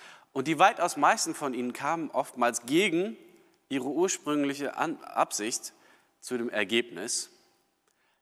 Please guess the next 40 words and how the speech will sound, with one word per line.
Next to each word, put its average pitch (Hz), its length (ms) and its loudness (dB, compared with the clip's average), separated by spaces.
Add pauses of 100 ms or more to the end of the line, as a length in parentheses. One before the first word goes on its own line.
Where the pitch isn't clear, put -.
wir 113 120 -10
können 170 400 0
mit 117 180 -8
Bestimmtheit 143 720 -2
sagen, 104 540 -2 (760)
dass - 220 -6
es - 160 -4
keine 160 480 0
solide 120 460 -4
Grundlage 92 540 -2
mehr 87 180 -6
gibt, 113 260 -12
die 113 100 -8
Entstehung 156 640 -2
irgendeines 151 640 -2
Buches 160 360 -8
des 120 180 -10
Neuen 113 240 -4
Testaments, 104 680 -6 (600)
wir 95 140 -8
haben 104 120 -4
sogar 101 160 -4
eine 87 140 -6
Folie 131 340 -6
dafür, 120 400 -6 (320)
später 180 560 2
als 135 180 0
das 131 180 -2
Jahr 135 200 6
achtzig 131 320 -4
nach 107 180 -4
Christus - 440 -8
zu 92 100 -8
datieren. 90 440 -8 (720)
Ja, 98 120 -8
ich 113 100 -12
habe 95 140 -10
euch 92 160 -14
auch, - 280 -14
äh, 85 220 -10